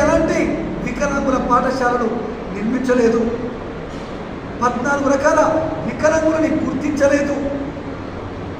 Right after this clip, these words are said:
మానసిక కవలల హత్య జరిగినప్పుడు స్వయంగా ఆ కుటుంబమే హత్య చేసినప్పుడు కనీసానికి కమిషన్ వేయలేదు. వికలాంగుల హక్కుల చట్టాన్ని అమలుపరచాలి కేసీఆర్,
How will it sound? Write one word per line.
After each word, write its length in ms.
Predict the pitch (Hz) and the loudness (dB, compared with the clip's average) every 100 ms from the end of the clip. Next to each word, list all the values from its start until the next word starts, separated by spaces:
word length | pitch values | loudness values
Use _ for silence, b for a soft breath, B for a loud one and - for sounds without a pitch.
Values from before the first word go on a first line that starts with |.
| 208 | -2
మానసిక 440 | 247 302 294 285 277 269 | 0 2 0 0 -2 0
కవలల 300 | 277 294 294 262 - - - - - - | 4 4 4 2 0 -4 -6 -8 -8 -8
హత్య 240 | - - 311 320 | -8 -4 -2 0
జరిగినప్పుడు 520 | 311 302 294 - - - - - - - - - | 2 4 2 0 0 0 -2 -6 -6 -8 -6 4
స్వయంగా 440 | 294 330 320 330 - 311 - - 233 | 4 4 4 4 4 0 -4 0 2
ఆ 40 | 247 | 2
కుటుంబమే 480 | 254 - - 330 330 - - - - - - - - 233 | -2 -2 -2 0 2 2 2 -2 -6 -8 -8 -10 -4 0
హత్య 200 | 254 302 277 | 2 0 2
చేసినప్పుడు 540 | 269 269 277 269 285 - - - - | 2 2 0 0 0 0 -4 -6 -2
కనీసానికి 600 | 247 294 - 254 254 254 220 | 0 0 0 0 0 -2 -2
కమిషన్ 360 | 214 254 240 240 | -2 -2 -2 -2
వేయలేదు. 340 | 240 240 233 233 233 240 240 - - - - - - - - - - - - | -2 -2 0 -2 -4 -4 -6 -6 -8 -8 -8 -8 -8 -8 -8 -8 -8 -10 -6
వికలాంగుల 480 | 294 285 302 294 294 247 | -4 -2 2 2 4 2
హక్కుల 260 | - 180 - | 2 0 2
చట్టాన్ని 360 | 262 269 269 247 | 2 0 0 0
అమలుపరచాలి 600 | 233 262 254 254 254 247 247 | 0 2 2 2 2 0 0
కేసీఆర్, 480 | 247 247 240 226 | -2 0 0 0